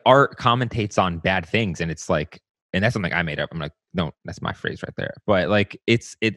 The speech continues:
in a lot of ways, this is your moment as an artist, especially as, like, an African American artist, to use your voice,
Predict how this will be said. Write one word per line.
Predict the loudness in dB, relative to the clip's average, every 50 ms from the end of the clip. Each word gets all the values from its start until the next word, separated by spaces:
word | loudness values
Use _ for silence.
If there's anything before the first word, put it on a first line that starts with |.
| -2
in | -2 0
a | 0 0
lot | 2 2 2 4 4
of | 4 4
ways, | 4 4 4 4 0
this | 0 -2 -2
is | 0 4
your | 4 4 4
moment | 4 4 4 4 2 2
as | 2 0 0
an | 0
artist, | -2 0 2 2 2 0 -4 -4
especially | 0 2 2 2 2 2 2
as, | 2 2 0
like, | -2 -2 -2 -4
an | -6 -8
African | -8 -8 -8 -8 -6 -4 -4
American | -2 0 0 0 0 0 0
artist, | -2 -2 -4 -4 -4
to | -4 -2
use | 0 0 0 2
your | 2 0
voice, | 0 0 0 0 0 0 -2 -8 -14 -20 -20